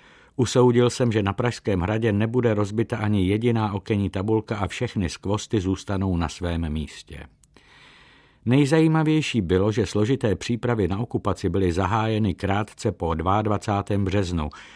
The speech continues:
kdy Novotný abdikoval a Dubček jel do Drážďan obhajovat svou politiku. Lampář konal svou práci nesmírně pečlivě. A když prostor náměstí dostatečně zalilo světlo, spatřili jsme,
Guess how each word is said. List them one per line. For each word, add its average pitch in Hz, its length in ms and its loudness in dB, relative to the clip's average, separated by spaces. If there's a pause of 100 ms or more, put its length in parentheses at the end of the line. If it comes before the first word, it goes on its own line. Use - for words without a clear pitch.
(160)
kdy 92 220 2
Novotný 107 520 4
abdikoval 107 720 2 (300)
a 95 120 0
Dubček 110 560 0
jel 82 160 2
do 92 140 0
Drážďan 107 640 0
obhajovat 95 600 0
svou 90 240 0
politiku. 78 680 -8 (1400)
Lampář 127 560 6
konal 104 340 2
svou 92 240 -2
práci 98 500 2
nesmírně 87 840 0
pečlivě. 73 680 -10 (800)
A 98 80 -2
když 120 280 2
prostor 107 420 2
náměstí 101 640 2
dostatečně 95 800 -2
zalilo 95 360 2
světlo, 98 400 2
spatřili 101 600 0
jsme, 110 300 0